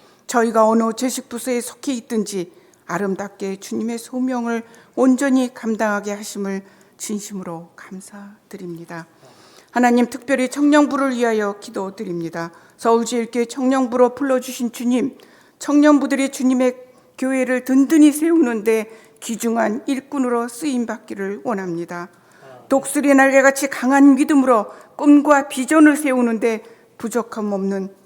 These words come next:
청년들이 다 되게 하옵소서.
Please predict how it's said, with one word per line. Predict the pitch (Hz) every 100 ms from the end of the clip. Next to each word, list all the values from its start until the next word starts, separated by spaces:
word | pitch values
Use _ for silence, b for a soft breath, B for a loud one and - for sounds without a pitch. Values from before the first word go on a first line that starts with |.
| -
청년들이 | - 285 269 262 240 247 226 233 -
다 | - -
되게 | 247 254 233 220 202 - _ -
하옵소서. | - 214 202 - 180 - 180